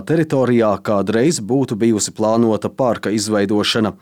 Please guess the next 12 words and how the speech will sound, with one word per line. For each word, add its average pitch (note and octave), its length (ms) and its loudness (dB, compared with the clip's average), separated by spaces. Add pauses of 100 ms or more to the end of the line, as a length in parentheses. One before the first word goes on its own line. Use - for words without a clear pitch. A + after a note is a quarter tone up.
(440)
Konkrētā G#2+ 640 0
teritorija C3+ 720 2
pilsētas G#2+ 640 -2
attīstības G#2 500 -2
plānošanas G#2+ 640 0
dokumentos C3+ 720 0 (320)
nekad C3+ 480 -2
nav G2+ 320 0
bijusi G#2+ 400 -2
iezīmēta B2 640 0
kā G#2+ 320 0
zaļā G#2 320 0